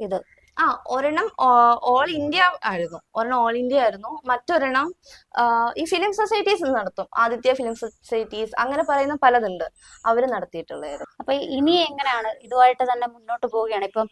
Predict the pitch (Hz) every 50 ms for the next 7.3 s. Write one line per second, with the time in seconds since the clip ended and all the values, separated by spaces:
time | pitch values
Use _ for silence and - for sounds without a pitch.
0 | _ 247 226 220 226 233 233 226 - 240 233 214 233 226 214 - 240 233 220 226
1 | 226 - 247 240 - - - 254 254 254 254 240 240 240 240 226 214 220 247 254
2 | 262 - - 254 233 226 233 233 220 220 - - 247 269 - _ _ - - -
3 | - - - - _ 233 226 247 240 247 247 254 - 269 254 247 240 240 254 247
4 | 233 220 214 233 240 - - - 233 220 214 208 226 226 226 220 208 202 202 240
5 | 262 254 233 247 254 247 262 262 _ - - - - - 240 240 247 240 - -
6 | 285 269 254 240 240 240 240 - 240 226 226 214 226 226 226 226 220 220 220 214
7 | 208 - - 262 277 302